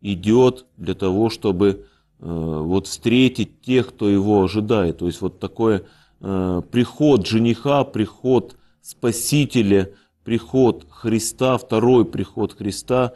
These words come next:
явление ми-, в мир Мессии во славе, оно каким-то образом связано с полночью. Вот именно в притче о десяти девах и некоторых других моментах с Евангелия. Но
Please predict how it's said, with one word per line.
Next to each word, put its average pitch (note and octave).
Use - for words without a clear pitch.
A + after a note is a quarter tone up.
явление A2
ми-, A#2
в F#2+
мир A#2
Мессии A2
во G2
славе, C3
оно A#2
каким-то B2
образом A#2
связано A2+
с -
полночью. G#2
Вот G2+
именно A2+
в G2+
притче C3
о -
десяти G#2+
девах A#2+
и A2+
некоторых G#2
других G#2+
моментах G#2
с -
Евангелия. G#2+
Но G#2+